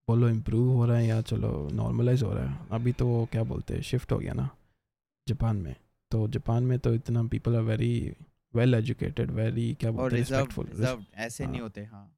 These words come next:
Speaker 1: तो
Speaker 2: They
Speaker 1: वो,
Speaker 2: don't
Speaker 1: वो
Speaker 2: invade।
Speaker 1: ऐसा नहीं करते। They, they will see you, they will say hi, but दूर से। ये
Speaker 2: अरे
Speaker 1: नहीं
Speaker 2: तभी
Speaker 1: कि
Speaker 2: पुरानी टेक्निक होती थी ना, at least in Hollywood, कि lots of them अगर उनको normally निकलना है,
Speaker 1: हाँ।
Speaker 2: भेष बदल के निकलते थे। They look different,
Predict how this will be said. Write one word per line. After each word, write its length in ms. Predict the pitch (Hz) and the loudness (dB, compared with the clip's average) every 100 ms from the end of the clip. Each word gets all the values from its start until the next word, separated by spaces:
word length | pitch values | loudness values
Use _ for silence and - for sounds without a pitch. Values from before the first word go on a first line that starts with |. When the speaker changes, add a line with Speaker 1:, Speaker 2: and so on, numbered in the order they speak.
| _ | _
Speaker 1:
तो 60 | 98 | -6
Speaker 2:
They 120 | 113 | 0
Speaker 1:
वो, 160 | 117 123 | 4 4
Speaker 2:
don't 140 | 104 | 2
Speaker 1:
वो 100 | 120 | 2
Speaker 2:
invade। 240 | 127 131 117 | 4 4 4
Speaker 1:
ऐसा 220 | - 131 | 2 0
नहीं 120 | 127 | 0
करते। 320 | 90 87 82 | -2 -6 -6
They, 440 | - 127 117 117 120 | -6 2 2 4 4
they 120 | 147 | 4
will 200 | 180 151 | 4 2
see 180 | 170 208 | 2 2
you, 100 | 214 _ _ _ - | -2 _ _ _ 0
they 120 | 123 | 2
will 120 | 131 | 2
say 180 | 127 127 | 0 2
hi, 300 | 110 120 131 | 2 2 2
but 120 | 120 | 0
दूर 280 | 147 127 120 | 0 0 0
से। 160 | - - | -2 -8
ये 800 | 131 - _ _ _ _ - 123 | -10 -14 _ _ _ _ -2 2
Speaker 2:
अरे 20 | |
Speaker 1:
नहीं 120 | 127 | 2
Speaker 2:
तभी 220 | - 123 | 2 0
Speaker 1:
कि 80 | 147 - _ | -2 -8 _
Speaker 2:
पुरानी 320 | 143 135 160 | 0 0 0
टेक्निक 340 | 160 147 156 147 | -2 -6 -10 -12
होती 220 | 117 117 | -14 -16
थी 120 | 120 | -14
ना, 160 | 147 143 | -10 -10
at 60 | |
least 220 | 143 135 | -12 -16
in 60 | 139 | -14
Hollywood, 500 | 131 113 117 123 110 - _ | -8 -6 -8 -10 -14 -18 _
कि 120 | 127 | -8
lots 300 | 113 117 - | -6 -6 -6
of 80 | 143 | -8
them 200 | 139 139 | -6 -8
अगर 140 | 139 | -10
उनको 220 | 135 139 135 | -12 -8 -6
normally 440 | 120 120 131 147 | -4 -4 -6 -6
निकलना 380 | 135 120 117 120 | -6 -8 -8 -6
है, 220 | 151 185 - | -8 -10 -8
Speaker 1:
हाँ। 180 | 139 104 139 | -6 -2 2
Speaker 2:
भेष 300 | 135 156 156 | 2 2 0
बदल 300 | 139 135 151 | -2 -2 -2
के 120 | 170 | -2
निकलते 360 | 156 135 113 113 | -4 -6 -8 -12
थे। 180 | 107 104 _ _ _ _ _ _ _ - | -14 -20 _ _ _ _ _ _ _ -4
They 320 | 131 131 127 | -2 -2 2
look 200 | 147 160 | 2 4
different, 400 | 147 131 151 135 | 0 0 -2 -2